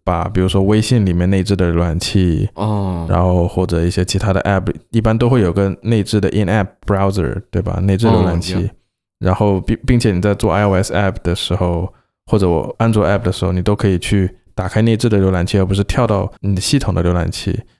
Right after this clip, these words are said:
Speaker 1: 所以这样的 app 的体验会好一点嘛。
Speaker 2: 嗯。
Speaker 1: 所以比如说你看公众号文章，
Speaker 2: 嗯。
Speaker 1: 你去看一些各种各样的东西，可能那些都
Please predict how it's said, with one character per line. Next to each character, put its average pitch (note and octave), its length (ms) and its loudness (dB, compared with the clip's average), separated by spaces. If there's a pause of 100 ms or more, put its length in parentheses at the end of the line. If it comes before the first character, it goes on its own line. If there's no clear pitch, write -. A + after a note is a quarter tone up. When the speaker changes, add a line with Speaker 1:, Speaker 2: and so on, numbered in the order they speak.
(120)
Speaker 1:
所 A#2+ 100 2
以 A2+ 60 2
这 A#2+ 40 2
样 A#2+ 140 2
的 G2 380 0
app A2 180 0
的 G2+ 80 0
体 - 200 -4
验 G2 140 2
会 G#2 80 2
好 F2 320 -2
一 F2+ 40 0
点 C#2+ 160 -2
嘛。 F#2+ 160 -6
Speaker 2:
嗯。 - 40 -18
Speaker 1:
所 A#2+ 200 2
以 - 60 4
比 G#2+ 40 -2
如 G2 80 2
说 G2+ 100 2
你 G2 100 0
看 G#2 200 0
公 G#2 160 0
众 G#2 100 2
号 G#2 140 0
文 F2+ 180 0
章， F#2+ 240 0
Speaker 2:
嗯。 F#2 40 0
Speaker 1:
你 F#2 100 0
去 F#2 160 0
看 F#2 320 0
一 F2 80 0
些 F#2 160 0
各 G2 140 -2
种 F2 120 0
各 G2 120 0
样 F#2+ 40 0
的 F#2 80 0
东 F2+ 200 0
西， F#2 80 0
可 - 100 -2
能 F#2+ 140 2
那 G2+ 80 2
些 G#2 160 0
都 A#2 240 2